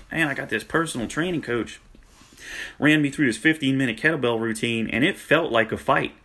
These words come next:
Like, it felt like, well, of course, you're not getting hit, but it felt like the same type of exertion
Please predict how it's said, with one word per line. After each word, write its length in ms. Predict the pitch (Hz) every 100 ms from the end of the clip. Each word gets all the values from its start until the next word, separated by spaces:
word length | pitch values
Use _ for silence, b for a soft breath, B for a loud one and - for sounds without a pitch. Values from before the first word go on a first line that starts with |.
| B B B -
Like, 160 | 113
it 140 | 143 -
felt 320 | 147 147 123
like, 240 | 123 107
well, 140 | 156 139
of 60 |
course, 200 | 120 123
you're 100 | 131
not 160 | 131 123
getting 180 | 113 110
hit, 280 | 156 139
but 120 | 117 113
it 100 | 110
felt 260 | 131 127
like 360 | 110 113 101 - B B
the 140 | 120
same 640 | 110 - 131 139 160 160 151
type 400 | - 143 151 131
of 160 | 117
exertion 960 | 117 101 95 98 143 147 - 113 104 104